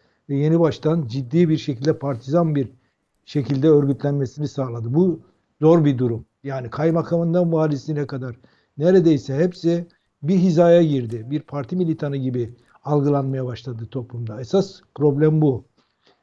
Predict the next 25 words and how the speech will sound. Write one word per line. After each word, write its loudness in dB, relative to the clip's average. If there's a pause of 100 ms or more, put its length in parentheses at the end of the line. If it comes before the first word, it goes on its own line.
(160)
Bu 2
tabii 6
başka 4
bir 2
partide 0
de 4
yirmi 4
sene 0
iktidarda 0
kalsa -2
böyle 4
olmaz 2
mıydı? -6
Olurdu 4
büyük -2
bir -2
ihtimalle. -12 (720)
Mesele 2
bunu 2
nasıl 0 (160)
engelleyeceğiz 0
veya 2
gerçekten, -2 (500)
e, -6
bürokratların, 2